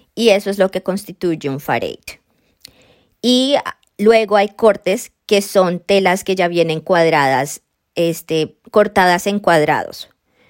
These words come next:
Entonces está el layer cake, que son cuadrados de tela de diez pulgadas por diez pulgadas.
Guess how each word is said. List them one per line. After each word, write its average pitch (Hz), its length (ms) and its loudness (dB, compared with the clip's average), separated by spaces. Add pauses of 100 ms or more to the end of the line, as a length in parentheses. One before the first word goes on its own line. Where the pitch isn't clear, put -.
(180)
Entonces 180 420 -2
está 190 240 0
el 165 120 0
layer 233 380 2
cake, 240 520 -4 (180)
que 190 160 0
son 165 640 0 (420)
cuadrados 202 600 0
de 214 100 0
tela 180 380 -2
de 208 120 -4
diez 170 320 -4
pulgadas 180 600 -2
por 190 180 -6
diez 170 240 -2
pulgadas. 156 680 -4